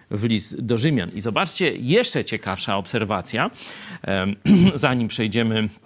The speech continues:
do czytania, że Bóg umieścił ten fejsik tamtejszy w Słowie Bożym. To jest jako Biblia. Fejsik, a w Biblii. Nie? Pamiętacie, pokazywałem wam, no,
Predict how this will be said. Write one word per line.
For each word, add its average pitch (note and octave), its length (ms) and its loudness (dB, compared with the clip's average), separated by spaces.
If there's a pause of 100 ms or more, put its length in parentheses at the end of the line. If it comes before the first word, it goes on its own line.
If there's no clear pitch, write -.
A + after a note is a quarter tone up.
(540)
do B2+ 180 0
czytania, G2+ 680 -2 (320)
że D3 180 2
Bóg C#3 500 2 (360)
umieścił F3+ 880 4 (140)
ten F#3 200 2
fejsik A3+ 680 2 (200)
tamtejszy C3 880 0
w - 60 -8
Słowie A2 340 2
Bożym. F4 420 0 (1700)
To G#2 140 0
jest C#3+ 200 2
jako D3 380 4
Biblia. E3+ 440 4 (400)
Fejsik, C3 540 2 (200)
a F#3+ 120 -2
w A2 40 -4
Biblii. C4 460 0 (480)
Nie? E3 180 -2 (320)
Pamiętacie, B2 420 2
pokazywałem C#3 680 2
wam, B2+ 280 0 (400)
no, C3 280 2